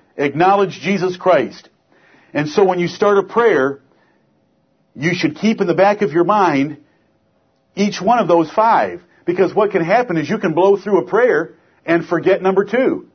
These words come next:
"I didn't confess my sins." You know, when you look back at your prayer, you say, "I didn't even confess my sins."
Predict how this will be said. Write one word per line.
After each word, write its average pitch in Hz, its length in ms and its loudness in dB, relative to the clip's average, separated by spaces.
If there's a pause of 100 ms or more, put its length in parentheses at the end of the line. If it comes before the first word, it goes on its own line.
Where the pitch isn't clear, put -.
(240)
"I 170 60 -12
didn't 104 160 -10
confess 143 420 -8
my 123 160 -10
sins." 117 560 -12 (560)
You 127 80 -8
know, 139 80 0
when 135 80 0
you 131 80 0
look 165 160 0
back 175 180 2
at 160 140 -8
your 180 100 -4
prayer, 202 200 -2
you 175 60 -2
say, 175 120 -4
"I 151 40 0
didn't 180 120 -2
even 160 160 -6
confess 180 400 -2
my 139 140 -4
sins." 139 500 -6